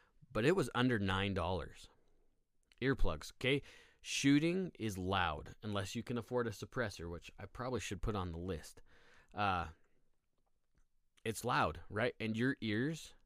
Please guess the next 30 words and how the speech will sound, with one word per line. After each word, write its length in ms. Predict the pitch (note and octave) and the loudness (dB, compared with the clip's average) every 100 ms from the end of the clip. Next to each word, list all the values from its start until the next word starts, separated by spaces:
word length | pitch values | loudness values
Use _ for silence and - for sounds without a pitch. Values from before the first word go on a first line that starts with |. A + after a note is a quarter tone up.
| _ _ - E2+ - E2+ _ _ _ _ _ - F2+ - | _ _ -18 -16 -14 -18 _ _ _ _ _ -16 -14 -8
uh, 260 | F2 E2 D#2 - | -8 -6 -10 -12
they 300 | D#2+ G#2 C3 | -6 -2 -2
don't, 320 | C3 C3+ - - | -2 -4 -6 -12
the 100 | A2 | -8
hearing 280 | G#2+ D3+ D#3 | -4 -2 0
doesn't 280 | C3+ C3 - | 0 -2 -2
come 200 | A2+ G#2 | -4 -2
back 340 | E2+ - - - | -4 -8 -16 -12
if 180 | F#2 | -8
you 80 | F2+ | -6
lose 220 | F2 E2 | -4 -6
it, 100 | - - _ _ _ | -10 -18 _ _ _
right? 180 | G2+ G2 | -6 -4
Once 240 | G#2+ C3+ | -2 -2
you 60 | C3+ | -4
start 220 | - B2 | -2 0
losing 260 | B2+ A#2+ A#2+ | 0 0 -2
those 140 | A2+ | -2
little 160 | A#2+ A2 | -2 -2
hairs 340 | F#2+ A2 A#2 | -2 -2 -2
that, 160 | G#2 F#2+ - - - - | -4 -8 -10 -20 -18 -8
that 100 | E2+ | -6
vibrate 460 | F#2 G#2 A2 A#2 - | -2 0 0 -2 -2
to 80 | |
the 100 | G2+ | -4
noise 320 | G2+ G2 G#2+ G#2 | -2 0 -2 -4
and 100 | F#2 | -8
the 40 | |
sound 260 | - G#2 G#2 | -6 -4 -2
waves, 300 | A2 A#2 | -2 -4